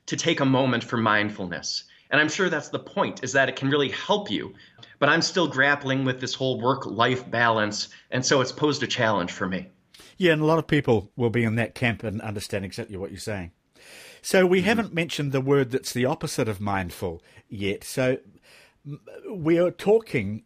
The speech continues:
Speaker 2: about ways we function more efficiently mindlessly than if we were being mindful. Once we've learned something,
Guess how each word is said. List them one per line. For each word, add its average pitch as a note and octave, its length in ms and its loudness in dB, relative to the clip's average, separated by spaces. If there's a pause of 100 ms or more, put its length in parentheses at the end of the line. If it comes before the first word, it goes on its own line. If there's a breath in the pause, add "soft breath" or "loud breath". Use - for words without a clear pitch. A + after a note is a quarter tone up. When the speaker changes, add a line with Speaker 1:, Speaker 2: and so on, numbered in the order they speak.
Speaker 2:
about C3+ 420 -2
ways C3+ 460 0
we B2 200 -2
function A#2 680 -6 (240 soft breath)
more C3 400 0
efficiently A#2 800 -4 (280)
mindlessly A2+ 1300 0 (540)
than G#2 280 2
if - 180 -2
we G#2+ 140 2
were G2 220 0
being F#2+ 400 0
mindful. F#2+ 600 -2 (180 loud breath)
Once C#3 340 2
we've B2+ 220 2
learned A2+ 340 4
something, F2+ 560 -2